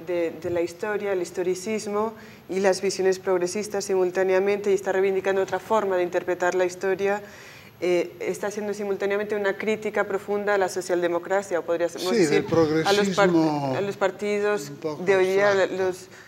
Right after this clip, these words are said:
Speaker 2: Sí.
Speaker 1: no sé, incluso se podrían equiparar con los partidos comunistas de
Speaker 2: Lo
Speaker 1: hoy día.
Speaker 2: dice en alguna
Speaker 1: En
Speaker 2: parte acá, que cuando la clase obrera cree estar en el curso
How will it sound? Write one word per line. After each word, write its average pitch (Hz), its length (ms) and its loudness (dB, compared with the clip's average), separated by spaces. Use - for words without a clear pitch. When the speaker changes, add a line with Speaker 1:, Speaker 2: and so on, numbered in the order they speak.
Speaker 2:
Sí. - 200 -14
Speaker 1:
no 208 80 -8
sé, 220 260 2
incluso 185 380 -6
se 190 100 -8
podrían 185 260 2
equiparar 196 420 0
con 202 100 -2
los 196 100 -4
partidos 196 380 -2
comunistas 196 600 -2
de 196 120 2
Speaker 2:
Lo 196 60 8
Speaker 1:
hoy 165 80 2
día. 208 120 6
Speaker 2:
dice 202 160 2
en 147 80 4
alguna 139 360 0
Speaker 1:
En 113 40 -8
Speaker 2:
parte 117 420 -6
acá, 117 400 -6
que 117 200 -10
cuando 143 360 -6
la 131 140 -6
clase 143 320 -6
obrera 139 600 -4
cree 165 380 4
estar 156 500 0
en 147 160 -4
el 143 180 -4
curso 151 720 0